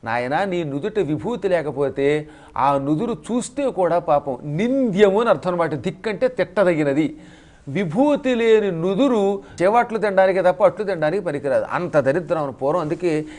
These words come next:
ఎవరికైనా నుదుట విభూతి లేకపోతే, "ఎవరే నీ మొహం చూస్తే బ్రహ్మహత్యా పాపం చుట్టుకుంటుంది, పోరా పో,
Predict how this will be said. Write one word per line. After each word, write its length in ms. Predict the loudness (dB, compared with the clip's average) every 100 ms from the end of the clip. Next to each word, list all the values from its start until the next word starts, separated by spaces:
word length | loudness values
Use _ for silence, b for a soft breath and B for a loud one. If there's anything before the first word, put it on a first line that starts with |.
| -2
ఎవరికైనా 500 | 2 2 2 -2 -2
నుదుట 280 | -2 -2 -2
విభూతి 400 | -2 0 0 0
లేకపోతే, 320 | 0 0 0
"ఎవరే 200 | 2 2
నీ 100 | 2
మొహం 260 | 2 0
చూస్తే 300 | 0 -2 -2
బ్రహ్మహత్యా 520 | 0 0 0 -2 0 0
పాపం 300 | 0 -2 -6
చుట్టుకుంటుంది, 440 | -6 -6 -6 -6
పోరా 320 | 0 2 4 4
పో, 160 | 0